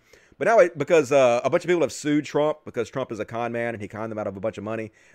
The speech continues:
uh, they've sued for the release of the tapes, and apparently they're going to release the tapes soon, and some people think that there's a lot of really bad shit on the tapes that make Trump look even worse. Now, they always say this shit. I don't know if I believe it. I believe it, I see it. Even if there's really, even if he's, like, saying the N-word repeatedly,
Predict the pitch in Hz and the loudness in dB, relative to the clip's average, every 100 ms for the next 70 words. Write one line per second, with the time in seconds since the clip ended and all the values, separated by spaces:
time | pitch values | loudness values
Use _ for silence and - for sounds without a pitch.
0 | - 101 104 107 - 139 139 123 107 107 | -8 -4 -4 -4 -4 -4 -4 -4 -6 -4
1 | 117 123 101 95 120 123 - - - _ | -4 -6 -8 -8 -2 -2 -2 -10 -20 _
2 | _ _ 98 127 123 110 113 117 123 117 | _ _ -10 -6 -4 -2 -2 -2 -4 -4
3 | 110 117 120 107 120 113 - - 123 120 | -4 -4 -6 -8 -4 -4 -4 -8 -6 -6
4 | 113 98 101 131 110 120 113 107 98 104 | -8 -10 -8 -6 -6 -6 -4 -6 -4 -2
5 | 120 104 107 123 113 113 104 113 - 117 | 0 0 -2 -2 -2 -2 -2 -4 -4 -4
6 | 113 107 117 113 120 117 - - _ _ | -2 -4 -8 -4 -4 -4 -10 -20 _ _
7 | _ 101 110 - 131 120 117 123 110 117 | _ -6 -6 -6 -8 -8 -6 -6 -2 0
8 | 113 113 123 117 113 _ _ _ _ _ | 0 -2 -2 -4 -4 _ _ _ _ _
9 | _ - 269 277 220 180 165 170 147 127 | _ 2 4 6 4 2 0 0 -2 -2
10 | 131 - 131 120 160 175 165 156 135 139 | -6 -6 -2 0 2 2 4 2 2 0
11 | 135 143 135 139 151 143 131 147 139 196 | 0 -2 0 0 2 0 0 -2 -2 0
12 | 240 208 - 151 131 120 147 180 226 254 | 2 0 0 -4 -2 0 0 0 0 -2
13 | 190 202 - 190 175 131 147 135 101 82 | -2 -2 -2 2 2 2 -2 -2 -4 -8
14 | 90 101 87 62 57 | -10 -10 -10 -12 -16